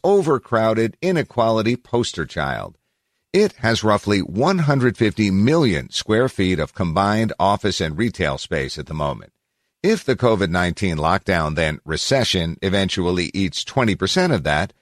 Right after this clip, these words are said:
which is plausible between the retail apocalypse and what I will christen the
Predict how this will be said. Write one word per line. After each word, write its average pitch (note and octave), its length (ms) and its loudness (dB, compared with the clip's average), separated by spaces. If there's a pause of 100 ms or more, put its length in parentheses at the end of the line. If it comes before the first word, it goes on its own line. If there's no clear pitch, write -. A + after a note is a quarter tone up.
(140)
which E2+ 220 -4
is F#2 160 -2
plausible F#2 640 -2
between E2+ 420 -4
the C#2 80 -8
retail F2 460 -2
apocalypse G#2+ 720 0
and E2 160 0 (240)
what F2+ 160 0
I F#2+ 160 4
will E2 180 0
christen G2+ 580 0
the F#2+ 260 -2